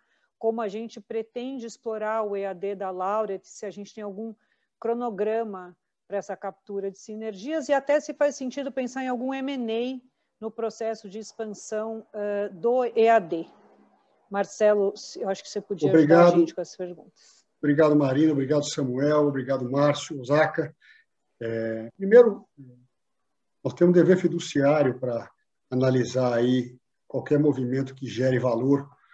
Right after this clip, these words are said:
Speaker 2: aí aos nossos stakeholders, né? Esse movimento do, do carve-out aí da, da medicina,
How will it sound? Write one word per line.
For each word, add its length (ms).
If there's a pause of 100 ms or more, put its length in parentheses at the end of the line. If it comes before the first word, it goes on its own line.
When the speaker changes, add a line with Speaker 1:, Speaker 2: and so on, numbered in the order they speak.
(260)
Speaker 2:
aí 80
aos 80
nossos 260
stakeholders, 680
né? 260
Esse 160
movimento 540
do, 260 (460)
do 100
carve-out 880 (220)
aí 160
da, 280
da 160
medicina, 760